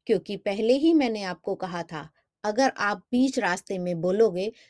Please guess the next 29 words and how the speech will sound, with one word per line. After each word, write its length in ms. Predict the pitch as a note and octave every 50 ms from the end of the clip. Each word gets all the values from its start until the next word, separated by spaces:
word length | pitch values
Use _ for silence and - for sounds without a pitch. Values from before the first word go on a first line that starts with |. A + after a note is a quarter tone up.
| _ _ -
तो 80 | C4 C4+
मैं 220 | C#4+ D4 C4+ A3
जाकर 380 | F#3 G3+ E3+ D#3+ - F3+ F3+ F3
उस 160 | - G#3+ -
पेड़ 260 | _ F#3+ F3 E3 D#3+
पर 200 | - - B3 D#4
वापस 500 | D4 G#3 F#3 F#3 E3+ E3 - B3+ C4 -
लटक 260 | G#3 E3+ D#3+ - E3+
जाऊंगा।" 580 | E3+ D3+ E3+ D#3+ D3 D#3 D3 D3 D3 D3+ D#3+ - _ _ _ -
और 180 | A3 A3 A3
बेताल 480 | F#3+ G#3+ G3+ E3+ - G3 F#3 F#3 G3+ G3 _ _ _ -
वापस 420 | E3+ F#3 F3+ D#4+ - C4 C#4+ C#4
उस 120 | C4 A#3+ -
पेड़ 340 | - - G#3+ A3+ B3 C4 B3
पर 220 | - A#3+ G#3 G3
जाकर 400 | F3 F#3 G3 F#3 F#3 - G3+ F3+
लटक 280 | F#3 F#3 F3+ - A#3+ A3+
जाता 360 | G3 G3+ F#3 E3+ E3+ - F3
है 300 | F3 F3+ F3+ F3+ F3 F3+ _ _ _ - -
और 160 | G3+ G3+ F#3
राजा 360 | F#3+ F#3+ F3+ F3 F#3+ F3+ F3+
विक्रमादित्य 1000 | F3 G3+ G3 F#3+ - G3 F#3 F3+ F3+ F3 E3+ F3+ E3+ - - F3+ E3+ E3+ F3+ - _ -
एक 220 | G#3+ G#3+ G3+ F#3+
बार 200 | F#3+ G#3+ G#3 G#3+ -
फिर 140 | - D4+ -
उसे 280 | - - A3+ - A#3 G3+
पकड़ने 480 | - G3+ F3 - F3+ F3 E3+ F3 F3
के 200 | E3+ - F3 E3
लिए 320 | D#3+ E3 D#3+ E3+ G#3 B3+